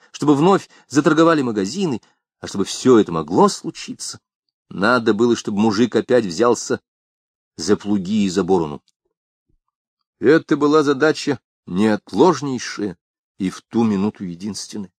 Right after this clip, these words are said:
ибо без исполнения этой задачи все было бы ни к чему, так как продолжалось бы физическое и моральное уничтожение русского народа. Вы согласны со мной?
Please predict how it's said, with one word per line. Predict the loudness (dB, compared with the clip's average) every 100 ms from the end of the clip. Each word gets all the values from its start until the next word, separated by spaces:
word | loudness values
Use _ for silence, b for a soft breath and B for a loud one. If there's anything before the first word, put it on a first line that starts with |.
| _ _ B B B
ибо | -2 0
без | 2 2 2
исполнения | -2 0 2 2 4 4 4 4
этой | 2 -2 -2
задачи | -2 -2 -4 -4
все | -10 -6 -4
было | -2
бы | -2
ни | -2
к | -4
чему, | -10 -8 -4 -4 -6 _ _ _ _ _ _
так | -10 -8
как | -8
продолжалось | -4 0 2 4 2 2
бы | -4
физическое | -4 -8 -6 -8 -8 -10 -8 -8
и |
моральное | -6 -6 -6 -6 -8
уничтожение | -8 -10 -6 -2 -2 -2
русского | -6 -8 -10 -12 -10
народа. | -8 -8 -10 b b
Вы | -4
согласны | -2 -4 -4 -6 -8 -14
со | -12
мной? | -14